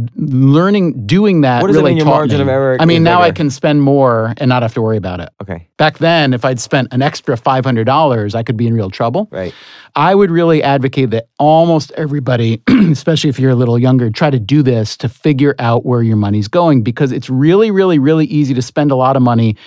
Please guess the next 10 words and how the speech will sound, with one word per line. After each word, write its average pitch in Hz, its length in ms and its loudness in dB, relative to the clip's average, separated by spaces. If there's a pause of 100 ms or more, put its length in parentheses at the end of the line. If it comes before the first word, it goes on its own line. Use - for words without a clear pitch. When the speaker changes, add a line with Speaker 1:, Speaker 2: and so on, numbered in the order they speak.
(200)
Speaker 1:
on 120 160 -2
stuff 143 320 -2
that 127 340 -2
are 131 180 0
either, 120 560 0 (160)
is 120 160 -2
either 131 200 2
depreciable 160 840 0
or, 135 160 0
like, 110 200 -2